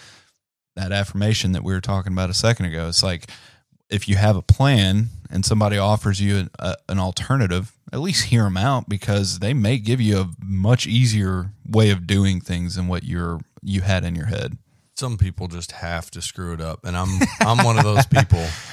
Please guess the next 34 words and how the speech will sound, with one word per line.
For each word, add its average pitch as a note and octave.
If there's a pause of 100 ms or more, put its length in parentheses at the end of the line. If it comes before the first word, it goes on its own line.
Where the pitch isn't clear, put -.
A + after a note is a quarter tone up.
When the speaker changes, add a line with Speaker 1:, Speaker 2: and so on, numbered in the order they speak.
Speaker 1:
<laughs> -
Speaker 2:
Growing G#2+
up, G2+
my F2+
dad G2+
or G2
my F#2
grandpa F2
could E2
tell E2+
me, D#2 (380)
"Do G#2
not A#2
do F2
this. D2+
This F2
is F2
gonna F#2+
be G2+
the G#2
result. F#2 (720)
I've D#2
done A#2+
this A2+
before. -
I've E2
made G#2+
the G#2
same G#2
mistake. F2
Learn A#2+
from A2+
my G2
mistake." D#2